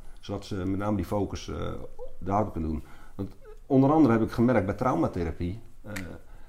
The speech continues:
ik denk dat tachtig procent van onze therapietijd over het A B P ging. Over procedures, over, over dat er weer een afwijzing was, hoe moeilijk ze waren, de keuringen. En dan denk ik van, jongens, die,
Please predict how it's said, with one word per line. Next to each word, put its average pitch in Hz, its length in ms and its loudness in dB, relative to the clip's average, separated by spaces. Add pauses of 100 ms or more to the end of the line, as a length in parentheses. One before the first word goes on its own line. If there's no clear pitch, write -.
(500)
ik 110 140 2
denk 113 140 8
dat 104 160 6
tachtig 151 280 4
procent 113 300 2
van 113 120 2
onze 104 200 0
therapietijd 92 600 -2
over 117 180 2
het 92 100 -2
A 92 80 4
B 95 140 0
P 127 60 -2 (160)
ging. 64 220 -6 (680)
Over 92 200 -4
procedures, 90 880 -2
over, 98 320 -4
over 98 420 -2
dat 95 160 -2
er 113 100 2
weer 98 220 4
een 90 120 0
afwijzing 85 540 -2
was, 85 200 -2
hoe 110 160 2
moeilijk 101 300 2
ze - 80 -4
waren, 90 340 -2
de 104 80 -6
keuringen. 95 440 0 (300)
En - 80 -
dan 113 60 6
denk 135 180 4
ik 127 60 -2
van, 131 160 -2
jongens, 143 300 4
die, 127 120 -12